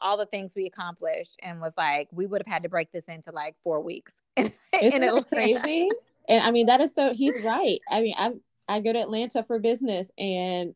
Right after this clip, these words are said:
Speaker 2: I legit will park my car and pay for that parking at that hotel and
Speaker 1: Mm-hmm.
Speaker 2: walk everywhere because I
Speaker 1: Yeah.
Speaker 2: refuse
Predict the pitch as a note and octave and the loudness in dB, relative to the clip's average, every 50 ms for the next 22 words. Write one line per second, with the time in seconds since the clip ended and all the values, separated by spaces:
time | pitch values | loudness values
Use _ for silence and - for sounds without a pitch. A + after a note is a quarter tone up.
0 | _ _ - F#3+ G#3 A3 A3+ - G3+ G#3 A3 G3+ F#3 - G#3+ G3+ - G3 F#3 F#3 | _ _ 0 2 4 4 4 4 2 2 2 2 4 4 2 2 2 0 -6 -4
1 | - G#3+ G3 G#3 - C#4 C#4+ D#4+ - - D4+ B3+ A3 F#3 F#3+ F#3+ - A#3+ A3+ C4+ | 0 0 0 0 -2 -4 -8 -6 -4 -2 -2 0 0 -2 -4 -4 0 0 0 0
2 | C4 D4 C4+ B3+ A3 - C4+ A3+ A#3 - A#3+ A3 G3+ G3 G3 - G#3 G3 A#3 A3+ | 2 2 2 2 2 2 0 -2 -2 -2 -6 -6 -6 -6 -4 -4 -4 -2 -2 -4
3 | G#3+ A3 - G#3+ G#3 A3+ A3+ A3+ G3 F#3+ F#3 F#3 F#3+ G3 G3 - - - - F#3+ | -4 -4 -2 -2 -2 -2 -2 -2 -2 -2 0 2 2 0 0 -4 -8 -4 -2 0
4 | G3 F3+ E3+ F3+ E3+ D3+ D3+ C3+ F#2+ - - F#3 - G#3 G3+ G3+ G#3 G#3 G#3 G#3 | 0 0 -2 -4 -4 -4 -6 -10 -12 -10 -10 -10 -6 -2 -2 0 0 0 0 0
5 | G3+ F#3 A3 G#3 F#3+ - - - - - - | 0 0 0 -2 -4 -4 -6 -12 -16 -16 -18